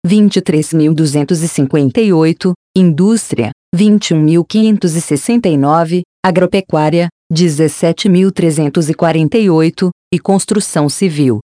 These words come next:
dezesseis mil seiscentos e setenta e oito. Entre os estados, São Paulo foi o maior gerador de empregos,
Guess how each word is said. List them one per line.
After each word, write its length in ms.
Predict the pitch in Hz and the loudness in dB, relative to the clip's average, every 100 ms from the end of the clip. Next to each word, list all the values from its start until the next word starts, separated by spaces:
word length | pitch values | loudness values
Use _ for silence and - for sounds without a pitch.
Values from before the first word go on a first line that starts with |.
| - | -6
dezesseis 760 | 160 175 147 156 - 190 185 190 | 0 0 0 -2 0 -2 0 0
mil 160 | 190 | 0
seiscentos 600 | - 165 - 170 165 170 | 0 -2 0 -4 -2 -2
e 40 | 165 | -4
setenta 460 | - 170 170 160 | -4 -2 -2 0
e 160 | 185 156 | 2 2
oito. 380 | 127 110 - 95 _ _ _ - | 0 0 -4 -6 _ _ _ -2
Entre 300 | 180 170 156 | 0 2 0
os 100 | 143 | 0
estados, 540 | 151 - 202 196 202 - _ - | -4 -2 0 0 -4 -10 _ -8
São 220 | - 202 | -2 0
Paulo 320 | 185 170 160 | 0 0 0
foi 240 | 160 170 156 | 0 0 2
o 40 | |
maior 420 | 151 139 143 165 | 2 2 0 0
gerador 500 | 156 151 127 135 160 | 0 0 0 2 0
de 100 | 165 | 2
empregos, 580 | 190 180 160 160 156 - | 0 2 0 0 -2 -4